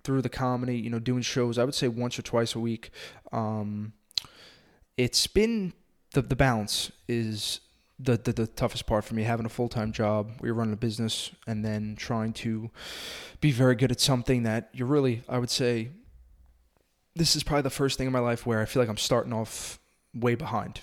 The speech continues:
You know, a lot of these kids are young, twenty-two, twenty-three years old, um, and just more comfortable talking to people in public. And, um, everybody's been really nice. Shout out to, um, Eastville Comedy Club.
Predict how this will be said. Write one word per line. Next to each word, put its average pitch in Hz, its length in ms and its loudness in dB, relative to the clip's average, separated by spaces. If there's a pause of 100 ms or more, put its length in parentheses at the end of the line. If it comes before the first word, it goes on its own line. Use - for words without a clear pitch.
You 123 80 -4
know, 113 140 0
a - 20 -4
lot 110 200 -2
of 107 60 -6
these 113 160 -4
kids 123 240 -4
are - 40 -6
young, 113 400 -4
twenty-two, 110 500 -4
twenty-three 110 400 -4
years 110 180 0
old, 110 300 0 (540)
um, 101 640 -2
and 123 220 -2
just - 260 -2
more 127 220 0
comfortable 147 520 0 (120)
talking 120 280 2
to 113 40 -6
people 120 240 -2
in 107 40 -2
public. 143 520 0
And, 110 340 -4
um, 110 420 -4
everybody's 147 280 4
been 127 120 0
really 127 140 4
nice. 117 240 2
Shout - 380 2
out 117 180 2
to, 117 360 0
um, 107 240 -2
Eastville 123 340 -2
Comedy 110 300 0
Club. 107 360 0